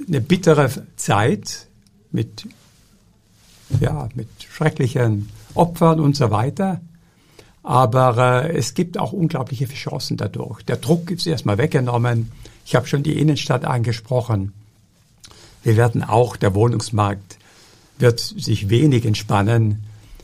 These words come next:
Wenn Leute rausziehen, ist es eher eine Entwicklung der Stadtregion und nicht das Land. Die Leute ziehen nicht aufs Land. Die ziehen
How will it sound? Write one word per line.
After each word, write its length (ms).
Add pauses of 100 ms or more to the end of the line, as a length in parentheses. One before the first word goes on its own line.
(360)
Wenn 240
Leute 280
rausziehen, 680
ist 160
es 140
eher 340
eine 220
Entwicklung 400
der 120
Stadtregion 1000
und 120
nicht 220
das 180
Land. 440 (320)
Die 80
Leute 220
ziehen 260
nicht 160
aufs 220
Land. 460 (300)
Die 120
ziehen 640